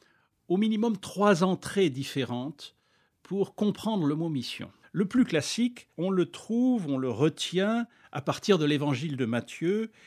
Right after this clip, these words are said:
et de ce qu'on appelle l'impératif missionnaire qui clôture l'Évangile de Matthieu et qui dit : « Tout pouvoir m'a été donné dans le ciel et sur la terre.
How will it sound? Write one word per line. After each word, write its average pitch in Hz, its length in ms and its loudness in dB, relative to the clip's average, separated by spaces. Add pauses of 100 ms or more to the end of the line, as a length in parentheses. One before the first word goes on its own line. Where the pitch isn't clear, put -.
(240)
et 214 140 4
de 196 100 0
ce - 140 -2
qu'on 180 180 2
appelle 208 640 2 (260)
l'impératif 165 920 2
missionnaire 143 1040 2 (140)
qui 202 240 0
clôture 202 920 6
l'Évangile 139 520 0
de 117 80 -2
Matthieu 135 580 -4 (400)
et 156 160 2
qui 185 200 -2
dit : « 196 440 2 (280)
Tout 220 140 2
pouvoir 156 600 0
m'a 123 180 0
été 127 200 -2
donné 147 380 0
dans 120 100 0
le 113 100 -4
ciel 139 280 -2
et 123 60 -2
sur 120 180 -8
la 110 120 -4
terre. 147 440 -2